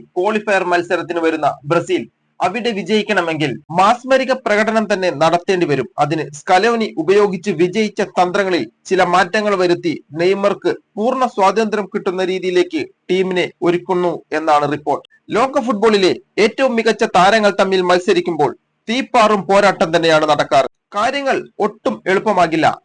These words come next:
കാരണം കഴിഞ്ഞ മത്സരം ബ്രസീലിൽ വെച്ച് നടന്നപ്പോൾ മെസ്സി ടീമിനെ വിളിച്ച് കളം വിട്ടതും തുടർന്ന് തിരികെ വന്ന് നടന്ന സംഭവങ്ങളൊന്നും ഒരു അർജന്റീൻ ആരാധകനും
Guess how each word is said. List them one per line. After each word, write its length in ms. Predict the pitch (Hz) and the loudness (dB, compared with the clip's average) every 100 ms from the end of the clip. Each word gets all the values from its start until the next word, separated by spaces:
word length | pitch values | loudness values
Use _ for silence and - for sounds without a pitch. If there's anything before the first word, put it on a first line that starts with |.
| _ | _
കാരണം 340 | 160 165 165 117 - | 2 2 2 -4 0
കഴിഞ്ഞ 300 | 180 226 254 | 2 2 2
മത്സരം 380 | 220 202 202 165 151 - | 0 0 0 -4 -8 -8
ബ്രസീലിൽ 480 | 160 196 247 247 240 | -2 -2 -2 -2 0
വെച്ച് 220 | 220 214 | -2 0
നടന്നപ്പോൾ 480 | 185 165 175 175 135 - - | 0 0 -2 0 -4 -4 -4
മെസ്സി 320 | 180 190 226 - - | -4 -2 -4 -6 -4
ടീമിനെ 360 | 214 233 233 | -4 -2 0
വിളിച്ച് 280 | 208 180 180 180 | 0 0 -2 -2
കളം 200 | 180 190 202 | 0 2 0
വിട്ടതും 320 | 185 170 220 - _ _ _ | -2 -4 -6 -12 _ _ _
തുടർന്ന് 360 | 202 208 220 220 - _ - | -4 -4 -4 -6 -8 _ -4
തിരികെ 340 | 214 240 254 | -2 0 2
വന്ന് 220 | 233 214 208 | 2 2 2
നടന്ന 260 | 185 196 185 - | 2 2 0 0
സംഭവങ്ങളൊന്നും 680 | 190 214 208 196 180 160 113 - | 0 2 0 0 0 -2 -6 -2
ഒരു 180 | 185 196 - | 2 2 2
അർജന്റീൻ 500 | 175 175 220 202 196 - | 2 2 0 0 0 0
ആരാധകനും 520 | 170 185 180 165 156 | 2 4 4 2 -2